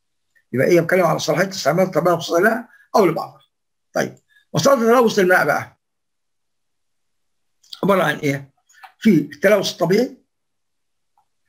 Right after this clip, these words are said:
التلوث الحراري، النفط، المخلفات الصناعية، المخلفات البشرية السائلة،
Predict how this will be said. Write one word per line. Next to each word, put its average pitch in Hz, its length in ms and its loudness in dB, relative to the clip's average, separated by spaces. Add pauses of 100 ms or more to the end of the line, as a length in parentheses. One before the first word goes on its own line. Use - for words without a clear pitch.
(420)
التلوث 175 480 0
الحراري، 160 600 -2 (1500)
النفط، 233 600 0 (1160)
المخلفات 202 560 2
الصناعية، 175 640 -2 (720)
المخلفات 208 640 2
البشرية 175 420 2
السائلة، 190 560 -2